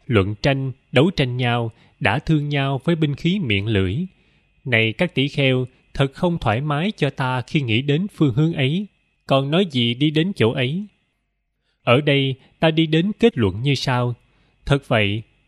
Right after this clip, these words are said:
các tỷ kheo ấy đã từ bỏ ba pháp và đã làm quá nhiều ba pháp. Ba pháp họ đã từ bỏ là gì? Viễn ly tầm, vô sân tầm, bất hại tầm. Ba pháp này họ đã từ bỏ.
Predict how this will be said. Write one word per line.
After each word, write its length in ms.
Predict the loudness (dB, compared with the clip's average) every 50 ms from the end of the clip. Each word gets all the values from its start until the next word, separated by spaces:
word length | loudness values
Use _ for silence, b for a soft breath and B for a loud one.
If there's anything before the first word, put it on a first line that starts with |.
| _
các 160 | -2 -2 0
tỷ 120 | 0 0 0
kheo 220 | 2 0 0 0
ấy 300 | 0 -2 -2 -2 -2 -2
đã 160 | -2 -2 -2
từ 240 | -2 -2 -2 -4 -2
bỏ 280 | -2 -2 -4 -4 -4 -4 -4
ba 200 | -4 -4 -4 -4
pháp 320 | -6 -4 -4 -2 -4 -4 b b b b b _ -4
và 200 | -2 -2 -2 -2
đã 160 | -2 -4 -4
làm 320 | -2 -2 -4 -4 -6 -6
quá 200 | -4 -2 -2 0
nhiều 300 | 0 -2 -2 -4 -4 -4 -4 -2
ba 160 | -2 -2 -2
pháp. 300 | -4 -4 -2 -2 -2 -4 _ _ _ _ _ _ _ _ _ _ _ _ _ _ _ _ _ _ _ _ _ _ _ _ _ _ _ _ _ _ _
Ba 160 | 2 2 2
pháp 320 | 2 2 2 0 0 0 -2
họ 140 | -2 -2
đã 120 | 0 0 -2
từ 240 | 0 0 0 0 0
bỏ 220 | 0 0 -2 0
là 140 | 0 0 0
gì? 380 | -2 -2 -2 -4 -2 -4 -4 -6 _ _ _ _ _ _ _ _ _ _ _ _ _ _ -6 -2
Viễn 200 | 0 0 2 2
ly 180 | 2 2 2 2
tầm, 380 | 2 0 0 0 0 -2 -6 -10 -12 _ _ _ 0
vô 160 | 2 2 2
sân 260 | 2 0 -2 -2 -2 -2 -2
tầm, 300 | -2 0 0 -2 -6 -10 -14 _ _ _ 0
bất 220 | 0 0 0 -2
hại 220 | -2 -2 -2 -2 -2
tầm. 360 | -2 -2 -2 0 -2 -4 -8 -12 _ _ _ _ _ _ _ _ _
Ba 140 | -2 0 0
pháp 300 | 0 0 -2 -2 -2 -2
này 260 | -2 0 0 -2 -4
họ 200 | -2 -2 -2 0
đã 120 | 0 0 -2
từ 260 | 0 0 0 0 0
bỏ. 360 | 0 0 0 0 -2 -6 -8